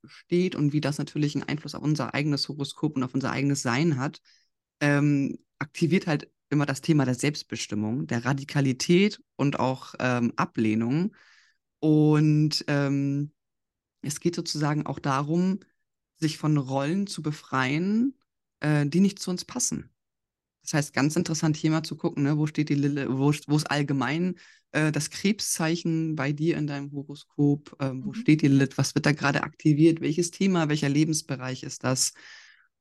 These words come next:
Speaker 1: Und, ähm, genau, dann einfach zu schauen, was, welche Bedeutung hat die Lilith jetzt aktuell?
Speaker 2: Ich finde das super spannend, wenn du da jetzt aktuell gerade reinguckst, ne?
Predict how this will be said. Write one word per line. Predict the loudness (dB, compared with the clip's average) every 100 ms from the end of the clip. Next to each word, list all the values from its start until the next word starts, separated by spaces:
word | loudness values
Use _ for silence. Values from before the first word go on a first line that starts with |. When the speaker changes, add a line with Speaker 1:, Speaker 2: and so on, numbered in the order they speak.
| _
Speaker 1:
Und, | 4 6 6 6 4 0 -4
ähm, | -6 -6 -4 6
genau, | 6 6
dann | 4
einfach | 2 -2
zu | -2
schauen, | -2 -2
was, | -2 -6 -6 -12 _ _ _ _ _ _ _
welche | 2 6 6
Bedeutung | 6 4 6 4 4 2
hat | 2
die | 2
Lilith | 2 2 0
jetzt | -6 -10
aktuell? | -12 -12 -8 -6 -6 -12 _ _ _ _ _ _ _ _
Speaker 2:
Ich | -4
finde | 0
das | 0 -2
super | -2 -2
spannend, | -2 -2 0 0
wenn | -2
du | -4
da | -4
jetzt | -4 -8
aktuell | -12 -10 -8 -6
gerade | -6 -8 -8 -8
reinguckst, | -8 -8 -10 -10 -12 -12 -6
ne? | -4 -4